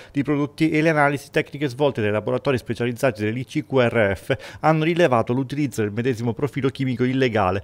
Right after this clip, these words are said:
tipico dell'alcol denaturato destinato all'uso industriale ed alla sanificazione.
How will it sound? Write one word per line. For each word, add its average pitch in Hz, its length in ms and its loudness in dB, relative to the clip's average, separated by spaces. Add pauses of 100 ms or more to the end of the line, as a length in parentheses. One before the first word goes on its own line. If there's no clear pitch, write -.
(200)
tipico 151 320 2
dell'alcol 127 480 0
denaturato 120 640 0
destinato 120 520 -2
all'uso 131 260 -2
industriale 113 640 -2
ed - 160 0
alla 131 160 4
sanificazione. 131 920 -2